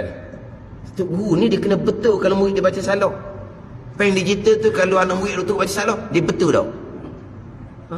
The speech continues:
dah betul. Tu guru apa gitu? <laughs> Tu guru apa gitu? Dah, dah tu guru ni, kita baca salah dia pun betul. Ha, peng digital ni. Kita baca salah, dia pun bunyi. Wak, wak, wak bunyi. Ada apa?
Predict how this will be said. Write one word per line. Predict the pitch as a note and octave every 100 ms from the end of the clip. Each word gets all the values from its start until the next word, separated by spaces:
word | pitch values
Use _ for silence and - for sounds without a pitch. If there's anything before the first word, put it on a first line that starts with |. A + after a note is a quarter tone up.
| -
dah | G4
betul. | - - - B3 F3+ - -
Tu | -
guru | A3 F#3+
apa | -
gitu? | B3+ A#3 C#3 - - - - - - - - - - - - -
<laughs> | - E3+ G#3
Tu | G3+
guru | G3
apa | E3+ D#3+ C3
gitu? | C#3 B2 - - - -
Dah, | E3 F3+
dah | F#3+
tu | F#3+ G#3 A3+
guru | A#3 G3
ni, | G#3 C4 -
kita | - F3 G#3
baca | A3 A3 C4 A#3+ G3+ F3+ D3+ C3 A2+ -
salah | - A3+ C4+ G#3
dia | A#3+
pun | B3
betul. | G3+ - A#2+ - -
Ha, | A2 C#3 D3+ C#3+
peng | - E3
digital | D#3+ D#3 D#3 C#3
ni. | A2 -
Kita | - F#3 C4
baca | C4 C4+
salah, | C4+ C4+ C#4 C4 A#3+ A3 G3 D3+ D3+
dia | G3+
pun | G#3
bunyi. | A3 F3+
Wak, | E3+ A#3
wak, | G3 F3 F3
wak | A3 F#3+ E3
bunyi. | E3+ C3+
Ada | B2 C3+
apa? | G3+